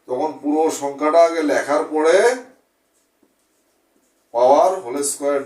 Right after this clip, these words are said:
দিয়ে পাওয়ারটাকে পাওয়ার টু দিলাম, তাহলে আমাদের বর্গ হয়ে গেল। এখন এটা কি সূত্র হয়েছে? A মাইনাস B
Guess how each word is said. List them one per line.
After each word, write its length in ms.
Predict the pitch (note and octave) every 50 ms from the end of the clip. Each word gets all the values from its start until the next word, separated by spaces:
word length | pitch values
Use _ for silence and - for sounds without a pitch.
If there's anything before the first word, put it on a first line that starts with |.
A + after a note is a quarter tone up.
| -
দিয়ে 160 | C3+ E3 F#3+ G#3 - -
পাওয়ারটাকে 640 | B2+ B2 C3 C#3 C3+ - - D#3 D3 D3 E3+ F#3+ A3+ C4 C4 - - _ _ _ _ _ _ _ _ _ _ -
পাওয়ার 240 | - - A#3+ C#3 - C#3 -
টু 80 | D4 D4+ D3 D3+
দিলাম, 280 | D3+ D#3+ F3+ F#3+ - - - -
তাহলে 200 | D3+ C#3+ C#3+ D3+ D3
আমাদের 240 | C#3+ C#3+ C#3+ - B2+ B2+
বর্গ 180 | C#3 C#3+ C#3 B2 A#2 A2
হয়ে 140 | A2 A2 G#2 F#2+
গেল। 120 | F2+ E2 - - - _ _ _ _ _ -
এখন 140 | A#2 B2+ D#3 D#3+ D#3+
এটা 120 | D#3 D3 -
কি 60 | D#3+ E3 - -
সূত্র 200 | F3 - - F3 E3+ E3+
হয়েছে? 280 | F3 E3 - F#3 G3 G#3+ A3 A#3 - - - - _ _ - F3+ -
A 20 | E3+ F#3+ F#3+
মাইনাস 300 | F#3 F3 E3+ E3 E3 D3+ C#3
B 20 | C#3